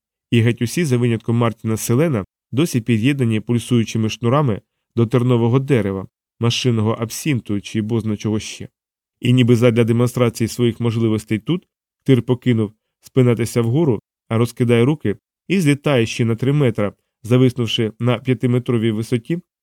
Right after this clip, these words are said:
рахуючи від кам'яного ярусу, де Брон схилилася над Мартіном Селеном. "Зроби щось", шепоче поет.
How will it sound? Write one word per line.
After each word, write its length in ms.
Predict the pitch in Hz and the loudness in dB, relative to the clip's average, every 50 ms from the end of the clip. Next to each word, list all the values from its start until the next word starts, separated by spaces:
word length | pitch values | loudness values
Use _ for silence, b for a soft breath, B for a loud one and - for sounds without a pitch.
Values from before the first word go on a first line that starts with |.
| _ _ _ _ - | _ _ _ _ -2
рахуючи 600 | 117 123 120 - - 165 165 151 - - 113 101 - _ _ _ _ - | 0 0 2 2 2 0 0 0 0 -2 -6 -6 -6 _ _ _ _ -2
від 140 | 123 120 110 | -2 -2 0
кам'яного 480 | - - 123 120 120 117 117 110 117 123 | 0 2 2 2 2 2 2 2 2 2
ярусу, 540 | 127 131 117 101 104 - - - 101 92 - _ _ _ - | 2 2 0 0 -2 -4 -6 -8 -10 -10 -10 _ _ _ -2
де 140 | 107 117 120 | 0 2 2
Брон 240 | 117 127 127 120 | 4 4 2 2
схилилася 560 | 113 - - 123 120 117 113 113 107 - 117 113 | 2 0 0 2 2 2 2 0 -2 -2 -2 -2
над 180 | 117 120 110 | 0 0 0
Мартіном 400 | 120 117 113 - - 113 113 107 | -2 -2 -4 -4 -6 -6 -6 -6
Селеном. 540 | 104 - - 139 120 98 87 85 87 - 120 _ _ _ _ _ _ _ _ _ _ _ _ _ _ _ _ _ | -6 -6 -6 -4 -4 -4 -6 -8 -10 -14 -16 _ _ _ _ _ _ _ _ _ _ _ _ _ _ _ _ _
"Зроби 380 | 359 - - 165 208 208 175 139 | -6 -6 -6 -4 -2 -2 -2 -2
щось", 440 | - - - 113 95 - - - _ _ _ _ | -2 -4 -4 -6 -6 -8 -10 -18 _ _ _ _
шепоче 400 | - - 123 107 120 113 - 120 | -8 -6 -4 -4 -4 -4 -6 -6
поет. 320 | 104 - 113 98 92 92 | -6 -4 -4 -6 -6 -8